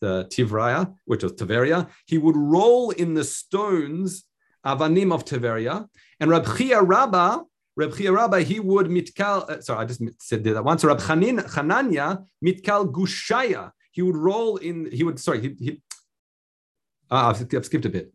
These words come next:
No, I, I skipped, I did skip a line. Let's go back in. Reb Chia Rabbah, mitgal kifei. He would pick up the stones. Now listen to this. Reb Chaim says he,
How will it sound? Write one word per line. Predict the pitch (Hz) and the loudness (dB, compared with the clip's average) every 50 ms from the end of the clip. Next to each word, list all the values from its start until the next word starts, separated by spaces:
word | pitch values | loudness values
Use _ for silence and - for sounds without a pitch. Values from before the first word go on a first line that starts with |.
| _ - | _ -2
No, | 160 151 | -2 0
I, | 127 135 135 135 165 190 156 | 2 2 4 6 6 6 6
I | 151 | 4
skipped, | 127 - - 208 - | 0 -2 -2 -2 0
I | 190 175 | 0 2
did | 175 208 185 | 2 0 -2
skip | - 185 143 | 0 -2 -2
a | 117 | -2
line. | 95 82 78 85 - | -2 -6 -8 -8 -10
Let's | 135 - | -6 -2
go | 180 160 | 0 2
back | 147 135 120 | 2 2 0
in. | 117 98 95 - - _ - | 0 -2 -2 -6 -10 _ 0
Reb | 147 156 - - | 0 0 0 2
Chia | - 247 277 240 | 0 0 2 2
Rabbah, | 196 202 220 220 185 156 165 165 165 - - _ _ - | 2 2 2 2 2 0 0 -2 -2 -4 -10 _ _ -6
mitgal | 123 127 151 214 302 302 - - 214 208 202 190 196 | -4 0 0 0 0 -2 -4 -2 0 2 2 0 -2
kifei. | - 226 214 - - - 92 - _ _ _ _ _ _ _ | -6 -10 -10 -10 -10 -16 -20 -20 _ _ _ _ _ _ _
He | - | -2
would | 190 196 180 - - _ - | 0 0 0 -2 -4 _ -6
pick | - 262 254 - | -4 -2 -2 -2
up | 170 - - | -2 -2 -2
the | 180 | -4
stones. | 160 - - - 196 196 170 151 120 107 104 | -4 -4 -4 -2 0 2 2 2 0 -2 -2
Now | 131 | -2
listen | 151 196 185 202 196 | -4 -4 -4 -2 0
to | 175 180 | 0 0
this. | 175 151 107 - - - _ _ _ - | 0 -2 -6 -8 -10 -16 _ _ _ -8
Reb | 139 147 147 | -6 -4 0
Chaim | 196 208 220 220 | 0 0 0 0
says | 185 - 185 170 - | 2 2 2 2 4
he, | 175 | 2